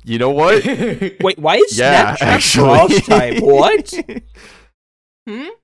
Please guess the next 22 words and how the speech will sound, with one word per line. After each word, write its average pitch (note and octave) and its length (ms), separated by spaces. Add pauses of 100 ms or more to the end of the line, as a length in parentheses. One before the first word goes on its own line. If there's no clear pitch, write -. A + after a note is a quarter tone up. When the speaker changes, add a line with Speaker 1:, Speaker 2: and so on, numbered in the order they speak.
(360)
Speaker 3:
Why - 180
is G#4 200
Snap F#3 240
Speaker 2:
Snap- - 160
Speaker 3:
Trap A3 260
Grass F3 540
type? B3+ 520
What - 140
the F4 60
Speaker 4:
Yeah. - 80
Speaker 2:
Snap - 240
Trap's F3+ 220
a E3 40
grass A2 480
type G#2+ 300
because G2 300
they G2 100
didn't G2+ 320
know G2 100
what F#2+ 200
to F#2+ 60
do. F2 380